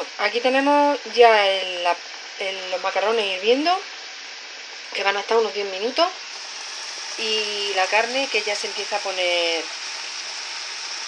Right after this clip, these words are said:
tostadita, mm, llevará también como unos veinte minutos. Ahora ya en este momento le añado el tomate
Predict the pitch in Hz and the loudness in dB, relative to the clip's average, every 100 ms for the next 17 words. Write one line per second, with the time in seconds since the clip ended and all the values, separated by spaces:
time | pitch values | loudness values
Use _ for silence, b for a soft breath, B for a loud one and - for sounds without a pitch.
0 | - - - - - - 202 - 185 214 | -8 -8 -8 -8 -8 -4 -4 -2 0 0
1 | 226 359 403 - - - - - - - | 2 0 -2 -8 -8 -8 -8 -8 -8 -8
2 | 185 180 175 175 170 170 175 175 180 190 | -8 -8 -8 -8 -6 -2 2 4 4 2
3 | 196 190 190 196 185 170 170 180 180 170 | 0 -4 -6 -4 -4 -4 -4 -4 -4 -4
4 | 160 147 147 - 180 180 175 190 208 196 | -6 -6 -6 -2 0 2 2 4 4 2
5 | 180 - 185 185 208 240 196 165 170 165 | -4 -6 -6 -6 -4 -2 -2 -2 -2 -2
6 | 165 165 160 156 - 151 165 196 269 | 0 0 0 -2 -4 -4 -4 -2 -2